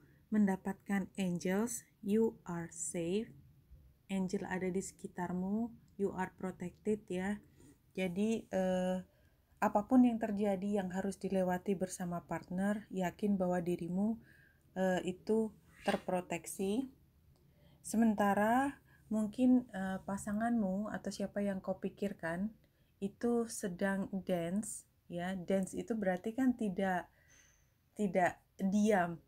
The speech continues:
ya. You are an integral part of life. Yang namanya hidup ada naik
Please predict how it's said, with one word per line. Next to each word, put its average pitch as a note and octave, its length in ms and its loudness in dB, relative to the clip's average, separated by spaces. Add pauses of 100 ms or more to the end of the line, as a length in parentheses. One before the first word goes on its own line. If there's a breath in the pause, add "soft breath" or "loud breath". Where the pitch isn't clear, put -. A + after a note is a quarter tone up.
(120)
ya. F3+ 240 -2
You G#3 320 2
are A3+ 400 0 (160)
an G#3 240 -2
integral F#3+ 880 0 (400 loud breath)
part G3 240 -2 (160)
of F3+ 240 -6
life. E3+ 400 -2
Yang G3+ 240 0
namanya F#3 400 -2
hidup G3+ 400 -4
ada F#3 240 -4
naik F3+ 400 -4